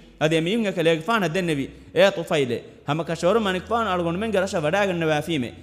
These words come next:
අලුගොන් මෙන්ගේ තෙරෙයින් ෆාලවගේ මිඋල මීහාය බද්දලු නුකුර වාෂේ.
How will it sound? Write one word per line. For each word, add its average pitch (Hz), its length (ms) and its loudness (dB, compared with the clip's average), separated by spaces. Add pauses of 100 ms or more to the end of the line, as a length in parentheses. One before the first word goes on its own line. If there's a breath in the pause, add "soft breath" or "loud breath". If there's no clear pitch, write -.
(140 loud breath)
අලුගොන් 156 320 0
මෙන්ගේ 208 240 0
තෙරෙයින් 208 320 2
ෆාලවගේ 175 480 2
මිඋල 214 300 2
මීහාය 196 420 0
බද්දලු 165 400 0
නුකුර 151 300 0
වාෂේ. 131 340 -6